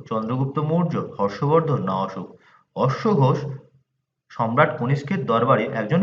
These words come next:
কবি ছিলেন, অপশন এ। অশ্বঘোষের লেখা একটি বিখ্যাত বই হল বুদ্ধচরিত। পরের প্রশ্ন,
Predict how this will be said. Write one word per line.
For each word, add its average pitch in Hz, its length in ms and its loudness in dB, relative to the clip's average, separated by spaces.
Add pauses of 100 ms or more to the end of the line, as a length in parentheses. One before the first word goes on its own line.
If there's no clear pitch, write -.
কবি 101 240 0
ছিলেন, 92 260 -4 (380)
অপশন 147 340 -4 (280)
এ। 113 120 0 (540)
অশ্বঘোষের 165 580 -2
লেখা 147 260 0 (140)
একটি 131 200 -6
বিখ্যাত 151 420 -4
বই 139 240 2
হল 113 180 2 (300)
বুদ্ধচরিত। 104 640 -6 (2500)
পরের 127 300 2
প্রশ্ন, 104 280 -6